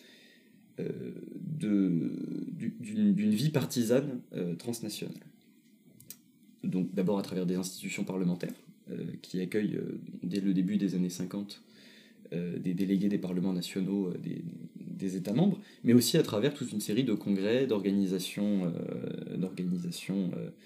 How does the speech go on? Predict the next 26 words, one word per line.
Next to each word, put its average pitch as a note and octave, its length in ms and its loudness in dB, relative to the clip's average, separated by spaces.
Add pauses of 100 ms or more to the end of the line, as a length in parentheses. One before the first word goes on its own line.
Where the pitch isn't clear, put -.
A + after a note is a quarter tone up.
(300)
internationales, G2 840 2
de G2+ 80 2
réunions, G#2+ 680 2
euh, E2+ 160 0
internationales, F2+ 760 -2 (440)
de A2+ 100 0
groupes B2 340 0 (200)
transnationaux, A2 800 -2 (460)
euh, F2+ 240 4
de F#2+ 100 4
sensibilité G2 680 2
politique. F2+ 560 -2 (420)
Autant C#3+ 220 6
de B2+ 40 4
choses G3 160 8
qui - 100 2
étaient C3+ 140 2
destinées B2+ 380 2
en C#3 60 0
fait D3+ 180 0
à G#2 40 0
socialiser, B2 760 4 (260)
euh, F#2+ 240 4
les G2 140 6
responsables A#2 580 2
partisans, G#2+ 580 0